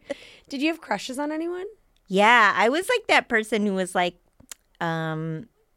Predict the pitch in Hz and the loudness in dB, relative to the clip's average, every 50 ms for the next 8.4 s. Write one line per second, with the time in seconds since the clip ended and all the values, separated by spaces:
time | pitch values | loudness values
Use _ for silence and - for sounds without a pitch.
0 | _ _ _ _ _ - - 190 175 170 - - 170 180 185 - - 196 190 202 | _ _ _ _ _ -14 -12 -10 -10 -10 -10 -10 -10 -10 -10 -10 -12 -12 -12 -10
1 | 202 208 202 208 208 202 196 185 180 170 190 180 185 180 180 185 - 202 202 196 | -10 -8 -8 -8 -8 -8 -8 -10 -10 -10 -10 -12 -12 -10 -12 -12 -12 -12 -12 -12
2 | 185 180 180 185 185 - 190 202 208 208 208 202 185 - _ _ _ _ _ _ | -12 -12 -12 -14 -14 -14 -14 -12 -12 -10 -10 -12 -12 -14 _ _ _ _ _ _
3 | _ - 170 165 151 113 - - 175 _ _ _ _ - 226 226 226 220 208 - | _ -10 -8 -8 -8 -10 -12 -14 -18 _ _ _ _ -2 0 2 4 2 2 0
4 | - - 180 190 214 226 220 240 247 240 233 226 214 196 175 170 170 175 175 175 | -4 -8 -4 0 0 0 2 2 0 2 2 0 0 0 -2 -2 0 2 2 2
5 | 175 175 170 170 175 180 - _ _ _ _ _ 175 190 202 196 180 170 175 170 | 2 0 0 -2 -4 -6 -10 _ _ _ _ _ -2 0 2 2 0 0 -2 0
6 | 175 180 185 180 160 160 170 170 165 - 160 151 151 151 _ - 151 151 147 139 | 0 2 2 0 0 -2 -2 -4 -4 -4 -4 -4 -4 -6 _ -10 -10 -8 -8 -8
7 | 147 151 175 - - 160 151 151 165 165 _ - - 160 165 170 170 - - - | -8 -8 -8 -8 -12 -14 -12 -12 -14 -14 _ -14 -14 -12 -14 -14 -14 -16 -14 -14
8 | - - - - 175 - - - | -14 -14 -12 -10 -10 -10 -10 -12